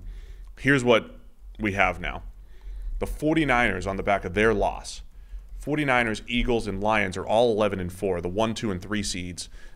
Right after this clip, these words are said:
in the N F C. The, unless the Cowboys leapfrog the Eagles, they're almost certainly going to be the top three seeds in,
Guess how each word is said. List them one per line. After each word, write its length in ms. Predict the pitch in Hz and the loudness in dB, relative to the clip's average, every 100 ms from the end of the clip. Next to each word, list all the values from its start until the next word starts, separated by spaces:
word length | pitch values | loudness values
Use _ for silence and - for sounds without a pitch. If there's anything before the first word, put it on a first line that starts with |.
| - | -2
in 100 | 110 | 0
the 140 | 101 | 4
N 100 | 95 | 4
F 120 | 90 - | 4 2
C. 360 | - 78 82 - - - - - - | 0 -2 -6 -10 -18 -20 -20 -18 2
The, 280 | 92 71 - | 2 4 2
unless 380 | 117 117 127 - | 2 8 6 6
the 100 | 113 | 0
Cowboys 580 | 113 110 107 110 95 | 6 6 6 4 2
leapfrog 480 | 98 107 - 107 98 | 2 0 2 4 4
the 160 | 82 98 | 2 0
Eagles, 340 | 95 92 90 | 2 2 2
they're 160 | 98 104 | 4 6
almost 300 | 110 98 - | 6 4 2
certainly 360 | 123 101 101 87 | 0 0 -2 2
going 260 | 101 101 | 4 2
to 80 | 92 | 0
be 240 | 87 95 | -4 -4
the 100 | 95 | -6
top 260 | 87 101 92 | -4 -4 -2
three 180 | 95 92 | -2 -2
seeds 340 | - 95 90 | -2 -4 -2
in, 300 | 87 87 85 | -4 -4 -8